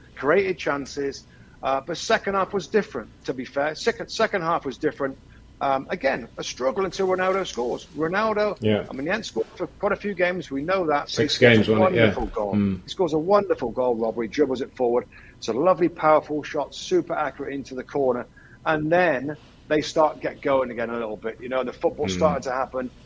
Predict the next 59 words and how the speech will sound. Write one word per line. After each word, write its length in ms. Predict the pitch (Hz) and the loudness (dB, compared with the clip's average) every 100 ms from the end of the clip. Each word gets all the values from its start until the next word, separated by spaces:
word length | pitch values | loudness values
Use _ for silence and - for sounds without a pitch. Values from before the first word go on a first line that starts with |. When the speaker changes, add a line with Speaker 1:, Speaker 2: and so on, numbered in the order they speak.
| - | -8
Speaker 1:
Lewis 360 | 131 165 190 - | 0 2 2 2
Dunk 280 | 165 160 - | 0 0 -4
was 160 | 156 139 | -10 -8
sent 400 | - 156 143 - | -2 -2 -2 -2
off. 340 | 117 92 - - - - | -4 -4 -16 -20 -20 -14
And 320 | 120 120 120 - - - - - - - - - - - - | -10 -8 -10 -20 -20 -20 -20 -20 -20 -20 -20 -20 -20 -20 -2
somewhat 340 | 175 175 175 | 2 2 2
controversially, 640 | 175 165 156 143 139 156 | -2 0 0 0 0 0
I 40 | 139 | 2
don't 140 | 151 | 2
know 60 | 147 | 0
how 100 | 147 | -2
much 220 | 143 - | -2 -6
you 60 | 131 | -4
saw 260 | - 135 | 0 2
of 100 | 123 - | 0 4
that. 280 | 131 131 - | 4 2 2
Speaker 2:
Yeah, 280 | 139 143 135 | 12 12 12
Speaker 1:
Uh, 300 | 127 127 135 | 12 12 12
Speaker 2:
Elanga 500 | 139 139 127 127 - | 12 12 12 12 10
closed 300 | - 131 120 | 12 12 12
him 160 | 123 | 10
down, 240 | 123 120 117 | 10 10 10
didn't 220 | 120 117 | 8 8
he? 100 | 113 | 8
Nicked 220 | 117 110 | 8 6
the 80 | 117 | 4
ball 280 | 101 113 113 | 10 12 12
off 220 | 110 - | 10 8
him, 240 | 113 107 107 | 8 10 8
and 160 | 104 | 8
then 200 | 104 101 | 6 4
it's 180 | - - | 2 6
whether 220 | 131 117 | 10 10
Webster's 600 | 123 135 110 - 127 107 | 12 12 10 8 6 8
gonna 200 | 107 120 | 8 8
close 340 | 113 - 123 - | 8 8 8 8
enough 260 | 117 110 | 6 6
to 100 | - | 4
get 260 | 101 101 - | 4 2 6
cover 320 | - 131 139 | 8 10 12
on 300 | 143 139 131 | 12 10 8
or, 400 | 101 95 92 87 - | 6 6 4 2 0
or 160 | 98 101 | 2 4
Speaker 1:
What 0 | |
do 60 | |
you 60 | 120 | 6
Speaker 2:
not. 140 | 135 - | 6 4
He 40 | |
Speaker 1:
think? 120 | - | 6
Speaker 2:
got 160 | 180 170 | 8 12
a 40 | |
ye-, 160 | 196 - 170 | 12 10 10
he 60 | |
got 120 | 175 185 | 12 12
a 20 | |
Speaker 1:
I 20 | |
think 120 | 190 | 12
Speaker 2:
yellow. 260 | 196 190 | 12 12